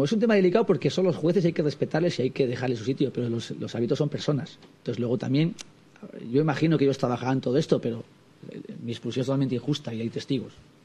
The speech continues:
Eh, pero bueno, a partir de ahora yo, yo explico cómo ha sido para que por lo menos conste, porque si no, conste de mi parte aquí públicamente cómo ha sido y que hay testigos,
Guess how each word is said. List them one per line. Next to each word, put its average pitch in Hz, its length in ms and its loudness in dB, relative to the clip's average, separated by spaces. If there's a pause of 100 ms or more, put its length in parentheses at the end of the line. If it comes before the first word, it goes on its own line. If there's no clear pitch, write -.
(100)
Eh, 117 200 -10
pero 117 140 -8
bueno, 139 240 2 (360)
a - 100 -14
partir 123 300 0
de 147 80 6
ahora 165 340 4
yo, 135 220 4
yo 139 160 2
explico 143 380 2
cómo 147 180 0
ha 147 60 2
sido 180 260 2
para 135 180 0
que 120 100 -2
por - 100 -10
lo 113 60 -8
menos 143 180 -2
conste, - 480 -2
porque 120 220 -8
si 117 120 -4
no, 143 180 0
conste 151 280 0
de 170 60 2
mi 123 120 0
parte 170 380 0
aquí 135 160 0
públicamente 151 680 2
cómo 139 220 0
ha - 20 -6
sido 214 200 2
y 220 40 4
que - 80 0
hay 147 80 4
testigos, - 560 0